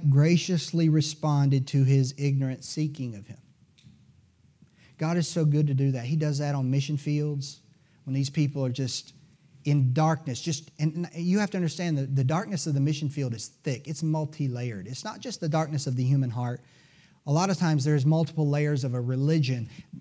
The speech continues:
whose darkness covers them even more. It makes it even harder for the light to get in. But yet there are people.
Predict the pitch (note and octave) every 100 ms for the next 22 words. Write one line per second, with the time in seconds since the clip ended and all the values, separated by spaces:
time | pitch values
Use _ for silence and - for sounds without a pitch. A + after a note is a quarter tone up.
0 | - C#3+ C#3+ B2 D#3 E3 D#3 C#3+ - -
1 | - _ _ - F3 D#3 D#3+ C#3+ B2 G2+
2 | - - - _ _ _ C3 C#3 C#3 C#3
3 | B2+ A#2+ C3+ D3 B2+ C#3 C#3 D3 C3+ B2
4 | C#3+ D3+ C#3+ A#2+ A#2+ A#2+ B2 B2 A2 A2
5 | A#2 A#2+ G2 G#2 - - _ _ _ B2+
6 | B2+ _ _ _ _ _ A#2+ - - -
7 | - - _ _ - _ _ _ _ _
8 | _ - _ _ _ _ _ _ _ _
9 | _ - _ _ - _ _ _ _ -
10 | _ E3 E3+ G3 F3+ F3+ F#3 F#3 A3 G3+
11 | A#2